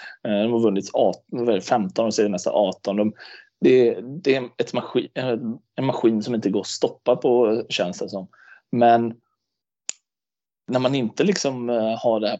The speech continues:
påkopplade mentala delen, eller man bara ger upp, man, man tar inte tag i matchen, eh, se-, man ligger under med tre ett, och förväntar man sig, okej, nu hän-, nu ska det hända något. Nu,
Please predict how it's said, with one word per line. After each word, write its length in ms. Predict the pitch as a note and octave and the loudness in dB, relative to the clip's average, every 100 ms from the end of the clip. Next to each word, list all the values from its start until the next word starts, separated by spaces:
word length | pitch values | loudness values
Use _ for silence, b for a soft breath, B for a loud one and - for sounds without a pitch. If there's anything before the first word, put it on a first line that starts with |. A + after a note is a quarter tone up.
| - | 0
påkopplade 540 | A#2 - G2+ - G#2 | 0 0 -8 -8 -8
mentala 720 | G2 F#2+ - - A#2+ D#3 D#3 | -6 -6 -6 2 4 6 4
delen, 480 | D3+ D3 C#3 C#3+ C3 | 2 -2 -2 -4 -6
eller 200 | A#2 A2 | -4 -4
man 180 | A2+ A#2 | -4 -2
bara 220 | G#2+ G2+ | -2 -2
ger 220 | G2+ G#2 | -4 -4
upp, 380 | F#2+ E3 D#3+ - | 2 2 0 -4
man, 260 | B2 B2 A#2+ C3+ | -4 -2 -4 -6
man 200 | B2+ A#2 | -6 -6
tar 140 | - | -6
inte 160 | A#2+ A2+ - - A#2 | -2 -4 -6 -8 0
tag 280 | D3 D#3+ | 4 4
i 40 | D3+ | 2
matchen, 680 | C3+ A#2+ - - B2 B2 | -2 -4 -4 0 0 0
eh, 560 | A#2+ A2+ A2 A2+ G#2 F#2+ G#2+ C#3 D3+ - - - | -2 0 2 2 2 -2 -6 -20 -20 -18 -16 -10
se-, 260 | F3+ - - G3+ D3+ | -6 -4 -2 0 4
man 120 | C3 | 6
ligger 200 | C3 C3+ | 6 6
under 280 | B2 E3 D#3 | 6 4 4
med 140 | D#3 | 2
tre 360 | C3 C#3+ A#2+ G#2+ | 0 2 4 4
ett, 200 | C#3+ - | 2 -2
och 160 | C3 - | -12 -8
förväntar 560 | - C#3 A2+ A2 - | -2 2 2 -2 -4
man 80 | B2 | -2
sig, 100 | B2+ | 0
okej, 160 | B2 A#2 | 0 0
nu 180 | C3 C3 | -2 -2
hän-, 320 | B2 G#2+ G#2 | -4 -4 -4
nu 80 | C#3 | -2
ska 140 | C#3+ C3+ | 2 2
det 60 | |
hända 320 | B2 B2+ G#2 | 2 0 2
något. 320 | B2+ G2 - - | 0 -2 -10 -2
Nu, 340 | C3 C3+ B2+ | 4 4 4